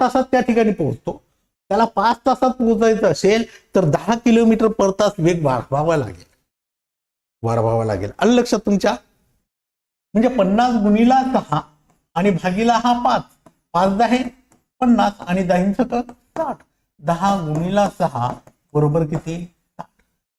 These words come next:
पाच तासामध्ये साठ किलोमीटर. मग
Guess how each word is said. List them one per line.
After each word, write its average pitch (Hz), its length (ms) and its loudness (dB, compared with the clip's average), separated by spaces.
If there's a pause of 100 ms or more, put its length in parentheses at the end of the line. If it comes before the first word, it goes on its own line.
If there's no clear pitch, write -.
(120)
पाच 175 260 -4 (680)
तासामध्ये 170 460 -2
साठ 185 380 -6
किलोमीटर. 110 380 -2 (320)
मग 254 120 2